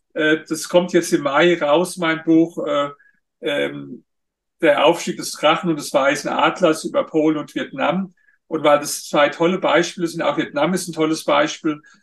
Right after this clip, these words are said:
Äh, Vietnam war noch neunzehnhundertneunzig eines, das, man kann sagen, das ärmste Land der Welt, auch ärmer als afrikanische Länder. Weil die haben erst den Krieg gehabt oder mehrere Kriege, dann haben sie die Planwirtschaft, die hat dann alles kaputt gemacht, was der Krieg noch nicht kaputt gemacht hat.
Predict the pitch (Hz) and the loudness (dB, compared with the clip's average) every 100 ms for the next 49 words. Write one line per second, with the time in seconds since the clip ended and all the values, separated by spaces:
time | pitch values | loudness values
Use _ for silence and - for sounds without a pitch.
0 | _ _ 139 135 139 143 143 156 151 143 | _ _ -4 -4 -4 -4 -4 0 4 4
1 | 143 143 - 139 143 143 135 - - 139 | 4 2 0 0 0 0 -4 -6 -12 -10
2 | 131 135 202 226 - 196 - - _ _ | 0 4 4 4 -2 -6 -8 -14 _ _
3 | _ _ - 131 160 175 - - - - | _ _ -2 2 2 0 -8 -16 -12 -4
4 | 156 - - 165 147 180 196 185 180 160 | -4 -4 -8 -10 -2 0 2 2 0 -2
5 | 151 185 190 180 160 165 147 151 151 - | 0 0 0 0 0 2 0 0 -2 -2
6 | - - 139 165 160 147 - - 170 - | -4 -2 0 2 2 0 -4 -8 -8 -2
7 | 139 156 160 139 120 120 113 - _ - | 0 0 0 -2 0 -2 -4 -10 _ -4
8 | 123 135 135 160 165 160 - 156 - 196 | -2 -2 -2 -2 2 0 0 -6 -2 -2
9 | 214 185 185 165 151 151 180 190 - 185 | 2 2 2 0 -2 0 0 0 -4 0
10 | 180 180 185 _ _ - 196 - 269 302 | 0 0 -6 _ _ -4 0 0 -2 -4
11 | - 175 190 - 170 156 - 160 143 185 | 0 0 -2 -2 -2 -2 -4 -2 0 -2
12 | - 151 - - 170 165 165 143 139 139 | -4 -6 -8 -6 -4 -4 -2 0 2 0
13 | - 127 165 160 139 165 - 180 180 - | -2 -4 -2 -2 -2 -4 0 0 0 -4
14 | 160 160 - 170 160 | -2 -2 0 0 0